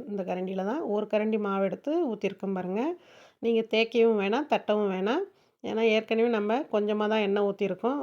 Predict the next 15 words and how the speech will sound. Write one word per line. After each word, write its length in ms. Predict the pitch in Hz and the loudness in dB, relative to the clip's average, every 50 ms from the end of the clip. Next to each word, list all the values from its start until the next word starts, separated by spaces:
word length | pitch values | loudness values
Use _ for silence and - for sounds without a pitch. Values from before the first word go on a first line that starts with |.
| 226 | -2
ஒரு 160 | 196 208 208 208 | -2 -2 -2 -2
கரண்டி 300 | 220 214 214 220 226 233 220 208 | -2 -2 0 0 0 -2 -2 -2
மாவு 260 | 196 190 196 196 269 349 359 | -2 -2 -2 -2 -2 -2 0
அது 120 | 254 208 208 | -2 -4 -4
ஃபுல்லா 260 | - 220 214 214 208 196 | -4 -4 -2 0 0 -2
வந்துரும். 440 | 190 185 196 190 190 202 240 320 359 349 - _ _ _ _ _ _ _ _ _ | -2 -2 -2 0 0 0 0 0 -2 -6 -12 _ _ _ _ _ _ _ _ _
அது 180 | - 220 226 226 | -4 -2 0 2
மேல 220 | 226 226 240 247 220 - | 2 2 2 0 0 0
போட்டா 240 | 208 202 202 254 294 339 | -2 0 0 0 -2 0
எல்லாம் 240 | 294 240 240 233 214 | 2 2 2 4 2
ஒட்டிக்கிட்டு 460 | 208 208 - 220 - 208 - - 277 349 392 381 _ _ _ _ _ _ _ _ _ _ _ | 0 -2 -6 -8 -8 -6 -4 -2 0 0 -2 -4 _ _ _ _ _ _ _ _ _ _ _
நல்லா 240 | 220 208 208 214 208 208 | -8 -6 -6 -4 -4 -4
கசகசன்னு 500 | 190 - 214 202 202 202 214 202 208 196 | -4 -4 -6 -10 -8 -4 -4 -2 -2 -4
இருக்காது. 380 | 185 - - 190 175 180 208 254 320 | -4 -4 -4 -2 -2 -2 -2 -2 -2
அதனால 440 | 285 220 208 196 196 202 202 240 | -2 -2 -2 -2 -2 -2 -2 -2